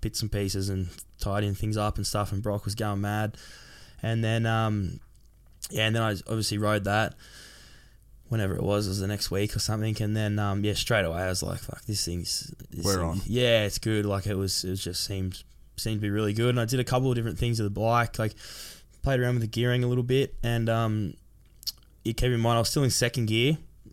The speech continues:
Speaker 1: I had the option of third gear, um, so I went, like, a smaller front and rear sprocket, sprocket from standard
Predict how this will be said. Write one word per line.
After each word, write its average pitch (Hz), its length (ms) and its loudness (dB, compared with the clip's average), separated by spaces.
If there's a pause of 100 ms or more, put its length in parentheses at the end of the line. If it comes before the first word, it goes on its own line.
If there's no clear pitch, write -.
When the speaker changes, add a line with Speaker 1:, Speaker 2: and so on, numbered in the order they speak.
(180)
Speaker 1:
I 107 60 0
had 120 160 0
the 107 80 2
option 123 260 0
of 107 100 0
third 117 280 2
gear, 139 260 0 (400)
um, 110 360 -2 (1120)
so - 140 -2
I 123 40 4
went, 120 180 0
like, 107 140 -2
a 107 80 -2
smaller 113 580 2 (440)
front 113 480 -2
and 110 180 -2
rear 110 220 2
sprocket, - 520 -2
sprocket - 440 -2
from 113 160 -2
standard 123 440 -2